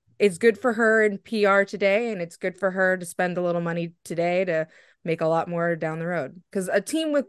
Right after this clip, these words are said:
like, two superstars on it, even if they haven't won a title together, is a, is, like, that's a, that's attractive.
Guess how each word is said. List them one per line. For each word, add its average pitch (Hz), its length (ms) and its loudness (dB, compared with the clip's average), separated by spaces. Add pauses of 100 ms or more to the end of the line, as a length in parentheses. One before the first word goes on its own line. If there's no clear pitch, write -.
like, 180 180 0
two 226 200 -2
superstars 226 720 0
on 226 160 2
it, 233 120 0
even 208 260 -2
if 214 100 -2
they 170 120 2
haven't 165 260 -4
won 147 180 -4
a 143 60 -4
title 170 440 -2 (460)
together, 233 320 6
is 190 200 4
a, 180 160 2
is, 175 160 0
like, 165 220 0 (360)
that's 170 220 -2
a, 165 80 -6 (280)
that's 165 200 0
attractive. - 580 -10